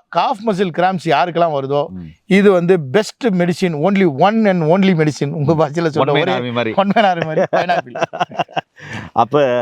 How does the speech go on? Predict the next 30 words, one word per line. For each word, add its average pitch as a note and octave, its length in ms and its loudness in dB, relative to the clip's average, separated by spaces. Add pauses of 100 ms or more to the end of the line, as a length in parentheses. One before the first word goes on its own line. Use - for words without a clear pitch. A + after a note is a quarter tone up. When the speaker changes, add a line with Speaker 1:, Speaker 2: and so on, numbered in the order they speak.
Speaker 2:
நேர்களே, C3 320 0
அனைத்து C#3+ 420 -2
வகையான C#3+ 300 0
வலியையும் D3+ 460 0
சரி B2+ 240 0
பண்ணக்கூடிய A#2 320 0
ஒரு G#2 140 2
அற்புதமான B2 600 0
பழம் G#2+ 240 -2
பாத்தீங்கன்னா, B2 340 0
இந்த G#2 180 0
அன்னாச்சி G2+ 260 -2
பழம். F2 220 -4 (460)
அதே C#3 200 2
மாதிரி D3+ 220 0
விட்டமின் C3+ 160 0
சி D#3 220 2
அதிகமா C3+ 260 2
இருக்கிறதால B2+ 240 0
நோய் C#3+ 140 2
எதிர்ப்பு B2+ 200 2
சக்தி A2 180 0
அதிகமா G#2 280 2
இருக்கும். F#2+ 380 -2
தாராளமா G#2+ 260 -2
சாப்பிட்டு G#2 340 -4
வரலாம். C#3 220 -6
ஜீரண D3 240 -2
சக்தி A2 200 -2
அதிகமாகும். G#2+ 560 0